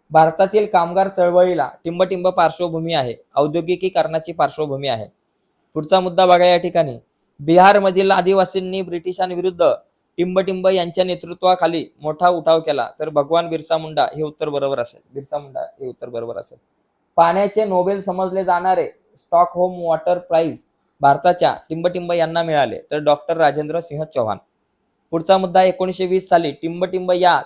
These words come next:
संघटनेची स्थापना झाली, तर एकोणीसशे वीस मध्ये ऑल इंडिया ट्रेड युनियन,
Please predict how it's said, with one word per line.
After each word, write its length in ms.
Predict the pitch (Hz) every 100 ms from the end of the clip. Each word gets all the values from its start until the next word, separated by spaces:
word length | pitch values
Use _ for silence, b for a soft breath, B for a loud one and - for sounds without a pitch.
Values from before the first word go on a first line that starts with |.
| -
संघटनेची 540 | 156 170 170 170 175
स्थापना 380 | - 143 165 175
झाली, 220 | 127 110 - _ _ _ _ _ _ _ 196
तर 100 | 202
एकोणीसशे 600 | - 165 208 214 214 214
वीस 280 | 190 226
मध्ये 380 | 208 208 185 127 - _ _ _ _
ऑल 220 | 147 190 214
इंडिया 280 | 185 185 196
ट्रेड 280 | 185 185 180
युनियन, 400 | 175 185 160